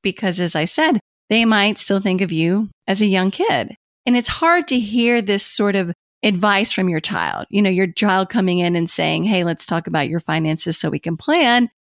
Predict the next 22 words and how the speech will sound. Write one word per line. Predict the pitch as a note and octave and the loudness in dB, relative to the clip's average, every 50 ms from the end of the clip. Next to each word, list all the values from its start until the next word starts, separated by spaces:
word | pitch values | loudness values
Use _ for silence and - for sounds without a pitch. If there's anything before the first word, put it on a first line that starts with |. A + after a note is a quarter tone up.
| _ _ - | _ _ -8
They | - G#3+ A3 G#3+ G#3+ A3 | -4 -2 0 2 2 2
might | G#3 G#3+ G#3+ G#3 G3 F#3+ F#3+ | 2 2 2 2 2 0 0
balk | - E3+ F3 F#3 - - | 0 0 0 0 0 -2
at | G3 - | -4 -2
that | - E3+ F3 E3+ - - | 0 0 0 0 -2 -6
because | F3 - F#3+ F3 E3+ - | -6 -4 -4 -4 -2 -4
they | E3+ F3+ | -6 -4
think, | - F#3 F#3 - - | -2 -4 -6 -2 -2
"Well, | F#3+ F3+ - - _ _ _ _ _ _ | -2 -2 -2 -6 _ _ _ _ _ _
you're | - F#3 G#3 A3 | -8 -4 0 0
my | G3+ - - | 0 0 -2
kid. | - - A3+ F3+ D2+ - - - - _ _ _ _ | -4 -4 -2 -2 -2 -4 -4 -8 -14 _ _ _ _
Why | - A3 A#3 C4 | 0 2 2 4
should | - - A3+ | 2 2 2
I | A3+ G#3+ | 2 2
listen | G3 F#3 G3 G#3 - - G#3 G3 F3+ - | 2 2 0 0 0 0 0 0 -2 -2
to | - - F#3+ | -2 0 0
you?" | F3+ F3 G3+ C4+ E4 E4+ B3+ A3 G#3 A3 B3 C4 - _ _ _ _ - | 0 2 2 2 4 4 4 4 4 4 2 0 -4 _ _ _ _ -6
But | - G3 F#3+ | -4 -2 0
if | G3 G3 - - | 0 -2 0 0
you've | G#3 G#3+ G3 - | 0 0 0 -2
got, | - G#3+ G3+ G3+ G#3 G3 - - - | -2 0 2 2 2 2 0 -4 -10